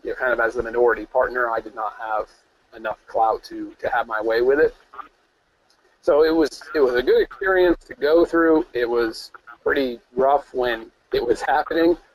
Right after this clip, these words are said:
but looking back now, I'm sure glad the divorce happened then, and we're still not, uh,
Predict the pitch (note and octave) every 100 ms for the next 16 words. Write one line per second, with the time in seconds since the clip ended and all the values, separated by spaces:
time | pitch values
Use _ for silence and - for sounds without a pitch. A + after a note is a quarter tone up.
0 | _ _ C3+ B2 D3+ C3+ B2+ C3+ C3+ C3+
1 | C3+ B2 A#2 A2 A2+ A2+ A2+ - C3+ A#2+
2 | B2 B2 A#2+ A#2+ A2+ A#2+ B2+ - A#2+ A2
3 | A#2 A#2 A2+ G#2+ G#2+ A#2 A#2 G#2 - -
4 | A2 A2+ A2 - - A2 A2+